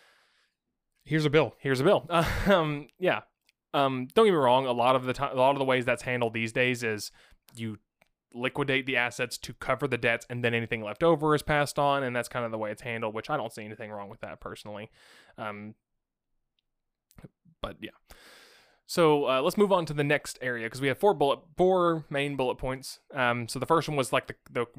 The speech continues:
Speaker 2: weird costs that are associated with dying, like, and we're talking monetary costs here.
Speaker 1: Yes.
Speaker 2: Uh, the next one is the environmental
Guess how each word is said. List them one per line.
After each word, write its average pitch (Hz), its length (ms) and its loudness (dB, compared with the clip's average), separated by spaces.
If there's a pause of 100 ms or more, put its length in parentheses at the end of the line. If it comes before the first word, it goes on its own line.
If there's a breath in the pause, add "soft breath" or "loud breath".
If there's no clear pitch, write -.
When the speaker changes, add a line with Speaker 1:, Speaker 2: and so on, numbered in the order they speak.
(160)
Speaker 2:
weird 147 380 2
costs - 580 0
that 127 160 0
are 117 180 -2
associated 113 640 -4
with 110 120 -6
dying, 107 300 -4
like, 110 120 -4
and 120 80 -4
we're 123 60 -2
talking 113 300 -4
monetary 110 460 -2
costs - 480 -8
here. 104 160 -8
Speaker 1:
Yes. 120 300 -4 (460 loud breath)
Speaker 2:
Uh, 117 240 2
the - 100 -4
next 170 220 0
one 156 160 0
is 143 120 -2
the 147 120 -2
environmental 156 1200 -2